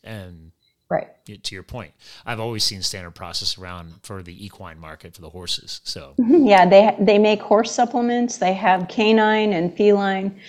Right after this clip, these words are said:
Speaker 1: Yep.
Speaker 2: I do, I do see animals in my practice on the down low, so don't tell anybody.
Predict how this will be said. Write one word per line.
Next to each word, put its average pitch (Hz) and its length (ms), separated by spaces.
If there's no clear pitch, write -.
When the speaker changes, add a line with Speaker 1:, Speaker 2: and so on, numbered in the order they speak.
Speaker 1:
Yep. - 120
Speaker 2:
I - 100
do, 254 360
I 202 180
do 226 260
see 208 600
animals 202 720
in 180 220
my 208 160
practice 220 880
on 175 160
the 185 100
down 180 340
low, 202 240
so 190 240
don't 175 240
tell 208 240
anybody. 190 640